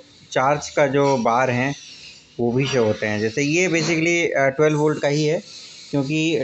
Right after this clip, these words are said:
twelve volt की battery maximum पन्द्रह volt तक जाती है और पन्द्रह volt से ऊपर जाने पर भी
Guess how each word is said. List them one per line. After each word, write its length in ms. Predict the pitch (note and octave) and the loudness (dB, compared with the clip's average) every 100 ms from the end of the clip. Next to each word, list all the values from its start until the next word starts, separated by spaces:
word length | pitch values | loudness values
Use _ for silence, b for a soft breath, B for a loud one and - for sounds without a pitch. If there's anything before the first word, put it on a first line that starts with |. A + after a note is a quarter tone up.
| B2 | -2
twelve 180 | C#3+ C#3 | -2 0
volt 260 | C#3+ C3+ | -2 -2
की 60 | D3 | 0
battery 360 | C3 B2+ D3+ | 0 0 -2
maximum 520 | C#3 B2+ - C#3+ C#3+ C#3 | -2 -4 -4 -2 0 -2
पन्द्रह 500 | C#3 - B2 B2 C3 | -6 -6 -2 0 2
volt 280 | B2+ C3 | 0 -2
तक 60 | C3+ | -2
जाती 420 | B2+ B2 - C3 | 0 -2 0 -2
है 100 | F3 | -2
और 240 | F#3 B2+ B2 | -2 -4 -4
पन्द्रह 220 | C3 C#3 | 0 0
volt 300 | C#3 C#3+ C3+ | 2 0 -2
से 60 | C#3+ | -2
ऊपर 360 | B2 A2+ D3 | -2 0 -2
जाने 240 | C3 B2+ C3+ | 0 -2 0
पर 180 | C3+ B2+ | 0 0
भी 300 | C#3 D#3 | 0 -2